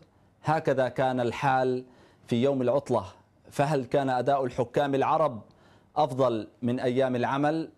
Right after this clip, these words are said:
هذا السؤال بالتأكيد سيجيب عنه التاريخ. هكذا مشاهدي الكرام نسدل الستار على ذكريات اليوم السابع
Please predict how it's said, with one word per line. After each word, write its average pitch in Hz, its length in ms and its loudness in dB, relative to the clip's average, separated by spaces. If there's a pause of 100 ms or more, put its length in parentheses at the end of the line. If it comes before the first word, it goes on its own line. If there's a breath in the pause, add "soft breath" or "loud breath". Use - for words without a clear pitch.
(120)
هذا 127 260 0
السؤال 131 580 0
بالتأكيد 127 580 -2 (120)
سيجيب 123 420 -2
عنه 123 200 0
التاريخ. 110 600 -2 (540 loud breath)
هكذا 170 420 2
مشاهدي 139 400 0
الكرام 143 540 0 (320)
نسدل 147 380 0
الستار 120 480 0
على 113 180 0
ذكريات 120 460 0
اليوم 127 260 0
السابع 123 500 0